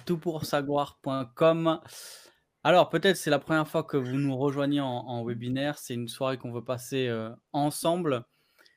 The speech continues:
Euh, on veut répondre à, à plusieurs questions ensemble, réfléchir un peu,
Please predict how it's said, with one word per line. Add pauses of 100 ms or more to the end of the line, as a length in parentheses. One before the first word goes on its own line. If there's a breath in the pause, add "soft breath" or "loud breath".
(180)
Euh,
on
veut
répondre
à,
à
plusieurs
questions
ensemble,
réfléchir
un
peu,